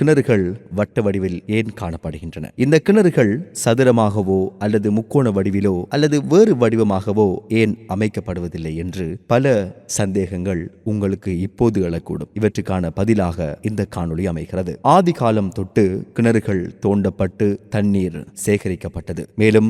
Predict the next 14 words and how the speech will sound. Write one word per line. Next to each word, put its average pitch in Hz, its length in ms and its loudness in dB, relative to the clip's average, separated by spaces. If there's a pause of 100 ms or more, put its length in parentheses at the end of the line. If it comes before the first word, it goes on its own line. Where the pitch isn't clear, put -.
(160)
கிராமங்களிலும் 107 760 4 (300)
நகரங்களிலும் 107 720 0
கூட 95 160 2 (320)
பல 110 240 4 (220)
பழைய 135 320 0 (100)
வீடுகளில் 95 500 -2 (200)
தற்போது 92 440 -2 (260)
கிணறுகளை 110 520 0 (240)
நாம் 85 180 -4 (120)
காணக்கூடியதாக 85 800 -4
இருக்கும். - 280 -10 (200)
இந்த 156 120 4 (120)
கிணறுகள் 196 400 4 (160)
எப்போதும் 110 440 0